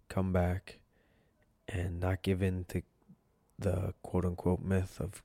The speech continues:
cage rust, but to come back strong and prove the doubters wrong, prove the bookies wrong,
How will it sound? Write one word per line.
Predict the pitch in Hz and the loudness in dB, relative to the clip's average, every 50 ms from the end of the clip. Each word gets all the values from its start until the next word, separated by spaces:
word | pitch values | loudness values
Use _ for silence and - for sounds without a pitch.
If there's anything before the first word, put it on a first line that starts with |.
| _ _ | _ _
cage | - - 98 95 92 90 95 | 0 2 2 2 4 4 4
rust, | 95 92 92 92 - - - - - - - - - - - - - - - - - _ _ - | 4 4 4 4 0 -6 -12 -16 -20 -20 -20 -20 -20 -20 -20 -20 -20 -20 -20 -20 -20 _ _ -4
but | - 95 90 82 - - | 0 0 0 0 -2 -6
to | - 107 | -10 -8
come | - - 101 98 | -2 -2 0 4
back | 95 95 92 - | 4 4 4 4
strong | - - - - - 95 95 95 95 92 92 92 | 0 -4 -6 0 2 4 6 6 6 4 4 2
and | 87 90 90 92 95 107 - | 0 -2 -2 -6 -10 -12 -14
prove | - - 110 104 95 92 | -4 0 0 0 0 0
the | 92 98 | -2 -2
doubters | 87 87 98 95 92 92 92 95 92 90 | 2 4 4 6 6 6 6 4 2 2
wrong, | 92 92 95 92 90 90 92 92 - - | 2 2 2 2 0 0 -2 -6 -8 -4
prove | - 95 95 92 92 98 | 0 0 2 2 0 -2
the | 98 90 | -4 -4
bookies | - - 101 95 - - 98 92 87 - | 2 2 2 2 2 0 0 0 0 0
wrong, | 95 90 90 92 90 90 95 | 0 2 2 2 0 -2 -4